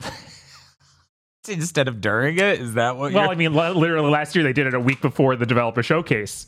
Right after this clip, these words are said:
Speaker 1: Yeah, well, they shuffled things around. I wonder why we got that showcase a little early.
Speaker 2: Yeah, I think we got
Speaker 1: Hmm.
Speaker 2: the showcase a week early, 'cause now
Speaker 1: Hmm.
Speaker 2: today is the anniversary of Hi-Fi Rush releasing. Wow.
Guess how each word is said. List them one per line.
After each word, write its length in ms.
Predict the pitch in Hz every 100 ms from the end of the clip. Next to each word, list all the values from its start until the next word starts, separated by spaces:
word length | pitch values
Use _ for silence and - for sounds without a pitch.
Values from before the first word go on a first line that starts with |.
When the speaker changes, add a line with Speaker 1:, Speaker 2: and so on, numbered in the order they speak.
| -
Speaker 1:
Yeah, 240 | 339 294
well, 140 | 170 220
they 100 | 233
shuffled 400 | - 262 277 -
things 220 | 285 269
around. 340 | 277 339 139
I 80 | 127
wonder 220 | 151 175
why 140 | 190 190
we 80 | 185
got 160 | 185
that 220 | 180 170 147 - - _
showcase 540 | - - 175 - 143 135
a 60 |
little 340 | 127 147 196 139
early. 320 | 113 156 175 117
Speaker 2:
Yeah, 320 | 127 151 214
I 40 | 185
think 200 | 165 220
we 60 | 190
got 140 | 190
Speaker 1:
Hmm. 80 | 175
Speaker 2:
the 40 |
showcase 400 | - 190 190 170
a 60 | 175
week 160 | 180
early, 300 | 214 254 220 143
'cause 180 | 147 143
now 280 | 156 202
Speaker 1:
Hmm. 60 | 208
Speaker 2:
today 400 | 170 139 180 240
is 160 | 165 139
the 140 | 156
anniversary 600 | 170 160 202 214 185 160
of 120 | 156
Hi-Fi 400 | 139 170 165 190 185
Rush 260 | 214 277
releasing. 560 | 180 131 123 113 101 104 - _ - - _ _ _ _ _ _ _ _ _
Wow. 760 | - 160 220 180 147 113 101 90